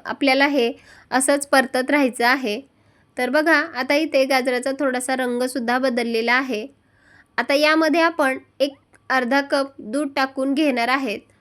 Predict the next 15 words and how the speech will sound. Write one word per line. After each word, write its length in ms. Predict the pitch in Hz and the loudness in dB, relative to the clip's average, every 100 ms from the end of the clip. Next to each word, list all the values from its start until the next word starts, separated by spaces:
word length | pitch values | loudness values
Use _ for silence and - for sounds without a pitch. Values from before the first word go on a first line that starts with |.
| _ _ - | _ _ -14
इथे 240 | 262 302 | -6 0
माझ्याकडे 500 | 311 311 311 311 277 | 0 2 0 0 -2
गाजर 340 | 277 262 262 277 | 0 0 0 -4
कमी 280 | 285 277 | -2 -2
होतं 280 | 285 302 277 | -2 -4 -2
म्हणून 280 | 285 330 302 | 0 0 0
मी 200 | 294 254 | -2 -4
अर्धा 420 | - 240 247 262 | -6 -4 -2 0
कप 220 | 277 262 | -2 -4
दुधाचा 520 | 262 262 254 254 254 254 | -6 -4 -2 -2 -2 -2
वापर 340 | 240 - 247 269 | -2 -4 -8 -4
केलेला 340 | 254 233 233 | -4 -2 0
आहे. 320 | 240 254 208 254 _ _ _ _ _ - | -2 -2 -8 -10 _ _ _ _ _ -4
जर 160 | 277 294 | 0 0
तुमच्याकडे 680 | 349 320 339 320 277 262 | 2 2 2 0 0 -2